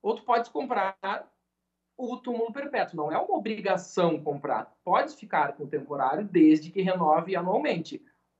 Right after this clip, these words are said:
Ou adquirir o perpétuo, que não vai ter mais nenhum, uma mensalidade, nenhum encargo. Acontece que muitas pessoas não têm condições de adquirir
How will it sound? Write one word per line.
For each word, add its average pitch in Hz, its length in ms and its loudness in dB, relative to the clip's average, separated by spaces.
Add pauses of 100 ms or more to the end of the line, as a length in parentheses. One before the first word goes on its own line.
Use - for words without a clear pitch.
Ou 196 200 8
adquirir 220 380 0
o 214 80 -2
perpétuo, 214 580 0
que - 60 -12
não 294 140 -6
vai 233 160 0
ter 220 120 0
mais 208 380 0
nenhum, 220 580 -2 (580)
uma 220 140 2
mensalidade, 220 680 2
nenhum 208 120 0
encargo. 254 480 0
Acontece 165 320 -8
que 196 60 -10
muitas 202 220 -6
pessoas 226 280 2
não 240 100 2
têm 240 160 2
condições 180 680 0
de 160 120 -6
adquirir - 520 0